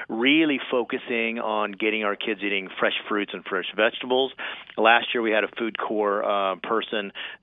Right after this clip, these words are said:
sitting at Lynch Elementary, which is our school that has the highest poverty rate in our district. A-, and the amount of fresh fruits and vegetables those kids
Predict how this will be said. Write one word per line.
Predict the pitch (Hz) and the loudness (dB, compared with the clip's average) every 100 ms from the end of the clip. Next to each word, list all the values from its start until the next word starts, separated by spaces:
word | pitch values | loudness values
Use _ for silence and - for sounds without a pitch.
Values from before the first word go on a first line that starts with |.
| - | -2
sitting | 131 113 | 0 0
at | 101 | -2
Lynch | 104 127 143 - | 0 0 0 0
Elementary, | 101 92 90 90 104 | 0 -2 -4 -2 -2
which | 95 98 107 | -2 -2 0
is | |
our | 104 98 98 104 - - | 2 4 2 0 -6 -4
school | 139 120 | -2 0
that | 104 | 0
has | 101 | 0
the | - | 0
highest | 110 110 98 - | 2 2 0 0
poverty | 113 113 101 90 | 2 2 0 -2
rate | 87 87 90 | 0 -2 -2
in | 95 | -2
our | 98 101 | 0 0
district. | 92 82 92 90 - - - - 131 | -2 -2 -2 -2 -4 -8 -8 -6 2
A-, | |
and | 117 120 123 | 2 4 2
the | 131 | 2
amount | 143 170 | 2 2
of | 170 - | 2 2
fresh | 156 - - | 0 0 0
fruits | 143 135 | 0 0
and | 107 | -4
vegetables | 104 120 - - 98 85 | 0 0 0 -2 -4 0
those | 110 113 - - | 0 0 -2 -2
kids | 110 | -2